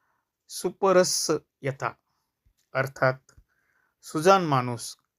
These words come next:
क्षणभरही बुद्धिवंतांच्या सोबत राहिला तरी त्याला सुसिद्धांत अर्थात धम्म समजतो, जसे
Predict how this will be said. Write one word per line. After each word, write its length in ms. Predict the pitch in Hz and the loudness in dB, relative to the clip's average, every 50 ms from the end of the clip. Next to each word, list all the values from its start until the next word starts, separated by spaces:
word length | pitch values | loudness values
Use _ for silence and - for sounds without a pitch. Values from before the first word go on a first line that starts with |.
| _ | _
क्षणभरही 720 | - - - 165 170 170 165 160 160 151 147 143 135 139 - _ _ _ _ _ _ _ _ _ _ _ _ _ _ | -10 -6 -4 -2 -2 0 2 2 2 4 2 0 0 -2 -4 _ _ _ _ _ _ _ _ _ _ _ _ _ _
बुद्धिवंतांच्या 960 | - 143 151 143 139 143 165 160 151 160 156 147 143 - 151 147 143 139 147 139 | -6 -4 -4 -2 0 2 2 4 4 2 0 0 -2 -2 -2 -2 0 0 0 -2
सोबत 460 | 139 - - 147 151 180 190 - - | -2 -2 -4 -2 0 2 0 0 0
राहिला 340 | 139 123 123 117 113 113 113 - _ _ _ _ _ _ - | -2 -4 -6 -6 -6 -8 -10 -10 _ _ _ _ _ _ 0
तरी 200 | 175 175 156 135 - _ _ _ _ _ _ _ _ _ _ _ _ - | 2 2 2 0 -4 _ _ _ _ _ _ _ _ _ _ _ _ -4
त्याला 360 | 139 135 135 135 131 127 139 139 _ _ | -2 2 2 2 2 2 -2 -6 _ _
सुसिद्धांत 720 | - - 165 147 143 - 156 139 131 139 135 151 143 139 131 - - _ _ _ _ _ _ - - | -8 -6 -4 -2 -2 -2 -2 -2 -2 0 2 2 2 2 0 -4 -10 _ _ _ _ _ _ -12 -10
अर्थात 360 | 123 120 - _ - 131 123 - _ _ _ _ _ _ _ _ - | -10 -10 -10 _ -4 -4 -4 -4 _ _ _ _ _ _ _ _ -6
धम्म 300 | 135 131 139 147 147 147 | -2 0 2 2 2 2
समजतो, 680 | 139 139 - 127 123 120 113 - - - 113 107 - _ _ _ _ _ _ _ _ - | 0 0 -2 -4 -4 -6 -8 -10 -12 -14 -14 -14 -16 _ _ _ _ _ _ _ _ -6
जसे 400 | 135 135 147 143 - 175 165 160 | -2 -2 0 2 2 2 0 0